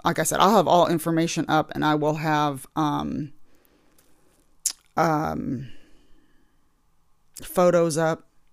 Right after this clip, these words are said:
on my Instagram,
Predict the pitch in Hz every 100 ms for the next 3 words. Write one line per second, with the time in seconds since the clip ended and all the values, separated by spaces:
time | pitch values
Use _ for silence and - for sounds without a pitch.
0 | _ _ _ _ - 165 156 156 151 147
1 | - _ _ _ _ _ _ _ _ 185
2 | - 254 226 233 233 254